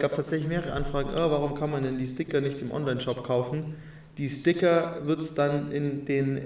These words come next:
Live-Meet and Greets mit euren Stars auch einfach so geben. Könnt ihr euch gerne abholen. Und da nochmal ein ganz wichtiger Hinweis.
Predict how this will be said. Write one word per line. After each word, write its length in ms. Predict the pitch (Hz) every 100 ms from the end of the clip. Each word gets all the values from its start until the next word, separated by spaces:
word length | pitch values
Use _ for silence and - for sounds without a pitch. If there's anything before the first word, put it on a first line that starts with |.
| 120
Live-Meet 880 | 127 131 151 160 - - 151 156
and 200 | 139 139
Greets 380 | 135 139 151 -
mit 140 | 143 135
euren 300 | 120 135 127
Stars 480 | - 123 135 -
auch 280 | - 123 123
einfach 280 | 123 127 127
so 120 | 131
geben. 440 | 131 160 156 156 151 - - -
Könnt 220 | 147 123
ihr 60 |
euch 140 | 123 123
gerne 240 | 139 131
abholen. 360 | 139 139 147 143
Und 120 | 127
da 120 | 123 131
nochmal 200 | 127 123
ein 80 | 117
ganz 200 | 127 127
wichtiger 320 | 123 127 120
Hinweis. 600 | 135 143 131 135 135 -